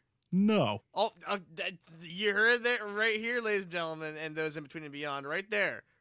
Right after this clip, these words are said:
Speaker 2: Right there. That's what I'm talking about. Th-, this is what I'm talking about.
Speaker 1: I love all of you.
Speaker 2: <laughs> I, hey, guys. We, uh, we know it's been another week. Again, another week where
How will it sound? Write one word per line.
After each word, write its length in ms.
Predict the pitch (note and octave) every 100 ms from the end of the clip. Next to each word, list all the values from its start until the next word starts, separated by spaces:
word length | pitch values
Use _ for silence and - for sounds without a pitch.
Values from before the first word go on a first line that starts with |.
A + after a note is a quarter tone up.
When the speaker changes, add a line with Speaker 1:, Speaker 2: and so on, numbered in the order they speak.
| -
Speaker 2:
Right 260 | E3 F#3
there. 320 | G#3 F#3 A#2+ - _ _ _ _ -
That's 100 | -
what 60 |
I'm 60 | F3+
talking 280 | F#3 F3 D#3+
about. 180 | A#2 A#2
Th-, 120 | D3 D3
this 160 | F3
is 100 | F3+
what 120 | F3
I'm 100 | D3+
talking 240 | C#3 B2+ A#2+
about. 160 | - - _
Speaker 1:
I 60 | D3
love 300 | C#3 C3 A#2+
all 20 | A#2+ A#2+
of 80 | A2+
you. 200 | G#2+ G#2+ - - _ _ _ G3+ - -
Speaker 2:
<laughs> 80 | A#3+ D#3 - A3 - B3 - -
I, 180 | B3 - A3+ - - _ _ _ _ - - C4+ A#3
hey, 220 | F#3+ E3+ D#3
guys. 480 | D3+ C#3+ C#3+ C#3
We, 180 | D3 D3+
uh, 140 | D3+ D3
we 140 | C#3+
know 240 | D#3 D3+ C#3+
it's 180 | C3+
been 140 | - C3+
another 320 | C3 C3 C3
week. 380 | B2 A#2+ A#2+ A#2+
Again, 360 | B2+ B2+ B2 B2
another 280 | B2+ C3+ C3+
week 300 | C3+ C3 C3
where 200 | C3